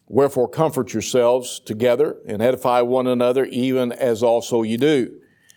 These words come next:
And we beseech you, brethren, to know them which labor among you and are over you in the Lord and admonish you, and to esteem them very highly in love for their work's sake, and be at peace among yourselves.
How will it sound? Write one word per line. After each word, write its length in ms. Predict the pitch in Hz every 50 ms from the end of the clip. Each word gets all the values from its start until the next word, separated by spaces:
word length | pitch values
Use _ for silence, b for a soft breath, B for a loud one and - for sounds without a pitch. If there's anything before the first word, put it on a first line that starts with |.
| b b b -
And 80 | 87
we 100 | 92 110
beseech 480 | 123 123 113 - 165 156 160 147 - 147
you, 100 | 143 139
brethren, 480 | 131 - - - 160 147 165 180 165 -
to 120 | - 135
know 340 | 131 127 127 131 139 151 143
them 360 | 120 135 135 139 147 151 143
which 320 | 131 131 127 127 - - 131
labor 420 | 127 131 139 143 135 135 139 135
among 380 | 131 135 135 139 147 147 143 135
you 480 | 131 123 117 113 123 143 156 147 b b b b b b b b b b
and 120 | - 110
are 120 | 120 131 139
over 300 | 156 175 180 147 147 135
you 300 | 127 127 127 131 139 135
in 80 | 127
the 100 | 127 127
Lord 440 | 131 135 139 123 117 123 123 123 -
and 260 | - - 151 143 135
admonish 520 | 135 131 135 147 160 156 131 107 - - -
you, 280 | 123 110 104 95 - - _ _ _ _ _ _ _ _ _ _ -
and 100 | 123 120
to 120 | - 165
esteem 380 | 147 - - - 180 185 180 165
them 260 | 160 156 147 139 127
very 180 | 143 143 135 127
highly 640 | 127 - - 160 151 143 135 123 120 120 123 123 123
in 140 | 120 123
love 340 | 127 135 131 127 123 123 123
for 140 | - 131 117
their 260 | 120 120 117 113 113
work's 400 | 113 110 123 139 131 131 - -
sake, 460 | - 123 107 101 113 127 - - - _ _ _ _ _ _ _ _ _ _
and 160 | - - 90 92
be 160 | 123 135 135
at 180 | 123 - -
peace 360 | - - 180 175 156 127 - 139
among 320 | 120 117 117 117 113 113
yourselves. 720 | 110 107 - - 160 147 135 117 98 - - - -